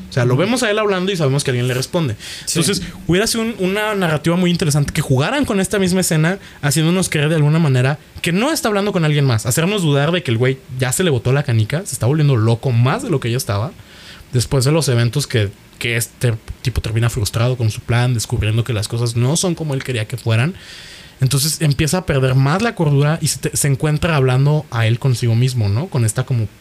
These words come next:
Speaker 1: como ya dijo Santi varias veces, como esta personalidad segunda, este conflicto de entre The Riddler y, y el,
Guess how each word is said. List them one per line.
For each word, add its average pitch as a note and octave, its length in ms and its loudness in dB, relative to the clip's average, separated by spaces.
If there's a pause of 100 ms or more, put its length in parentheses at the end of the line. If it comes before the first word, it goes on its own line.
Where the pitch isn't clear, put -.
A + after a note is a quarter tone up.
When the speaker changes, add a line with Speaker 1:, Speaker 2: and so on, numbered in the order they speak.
(160)
Speaker 1:
como A#2+ 200 -2
ya A#2 140 0
dijo C3 220 -2
Santi B2+ 300 0
varias A2+ 260 0
veces, A#2 240 -4
como G#2+ 180 -2
esta A2+ 160 -6
personalidad A2 720 -4 (420)
segunda, A#2 460 2
este G#2+ 240 -2
conflicto A2+ 640 0
de A2 80 2
entre G#2 340 0
The G2+ 100 0
Riddler A2 440 2
y, F#2+ 280 -4
y G2+ 120 -2
el, F#2+ 100 -2